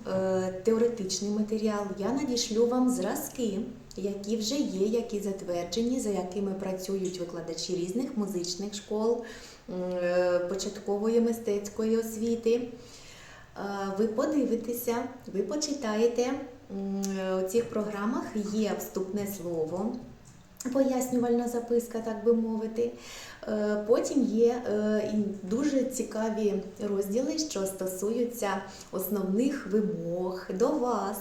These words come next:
до учня, е, до репертуару, до оцінювання, до звітів. Е, все написано, м,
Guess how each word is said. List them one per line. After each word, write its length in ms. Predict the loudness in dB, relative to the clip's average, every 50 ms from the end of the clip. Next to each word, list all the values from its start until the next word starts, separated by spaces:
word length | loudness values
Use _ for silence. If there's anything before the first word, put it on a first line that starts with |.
| -6
до 220 | -4 0 2 2 4
учня, 640 | 4 4 2 2 2 0 0 0 0 2 2 2 0 -2 -4 -8 -10 -12 -12 -14 -14 -12 -8
е, 160 | -4 -4 -2 0
до 120 | 2 2 2
репертуару, 920 | 2 2 2 0 0 -2 -2 -2 -2 0 2 2 2 2 0 0 0 -2 -2 -2 -2
до 140 | -2 0 0
оцінювання, 1120 | 0 0 -2 -4 -4 0 2 2 2 2 2 0 0 0 0 0 0 0 0 -2 -2 -2 -4 -4
до 160 | -2 0 0
звітів. 720 | 2 4 4 2 4 4 4 4 2 2 0 0 0 -2 -2 -6 -10 -14 -16 -16 -16 -18 -16 -18 -18 -20 -18 -12 -8 -4
Е, 240 | -4 -2 0 0 -2 -2
все 280 | -2 -2 0 2 4 4
написано, 880 | 2 2 2 0 0 2 2 4 4 4 4 4 4 4 2 2 0 -4 -6 -10 -10 -8
м, 60 | -6